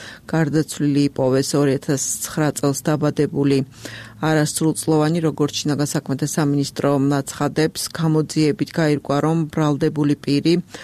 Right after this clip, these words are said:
არასრულწლოვან შულზე სისტემატურად ძალადობდა, რამაც სავარაუდოდ გამოიწვია მისი თვითმკვლელობა. ა, გამოძიება მიმდინარეობს ოჯახური ნიშნით ჩადენილ თვითმკვლელობამდე მიყვანის ფაქტზე.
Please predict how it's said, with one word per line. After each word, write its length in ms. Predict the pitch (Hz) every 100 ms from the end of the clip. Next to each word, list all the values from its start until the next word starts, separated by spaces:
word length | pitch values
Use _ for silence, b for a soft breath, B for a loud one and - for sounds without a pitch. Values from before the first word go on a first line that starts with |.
| B B B
არასრულწლოვან 920 | 165 151 160 - 160 - 147 143 147
შულზე 440 | - 175 151 165 170
სისტემატურად 720 | 170 165 - 147 143 - 143
ძალადობდა, 600 | - 156 143 139 139 - 160
რამაც 280 | 151 143 -
სავარაუდოდ 720 | - 165 160 156 151 143 139
გამოიწვია 800 | - 147 143 139 - - 139 131 135
მისი 320 | 147 139 143
თვითმკვლელობა. 840 | - 156 - - 156 143 143 156 175 185 B B B B B B B
ა, 140 | 175 165
გამოძიება 600 | 156 170 165 156 165 156
მიმდინარეობს 720 | 156 160 147 151 156 147 139
ოჯახური 520 | 156 151 160 160 156 160
ნიშნით 440 | 156 147 - 147
ჩადენილ 640 | - 160 147 147 139 143 135
თვითმკვლელობამდე 880 | - 156 - - 151 139 139 131 143
მიყვანის 480 | 143 139 143 147 -
ფაქტზე. 540 | - 143 143 - 170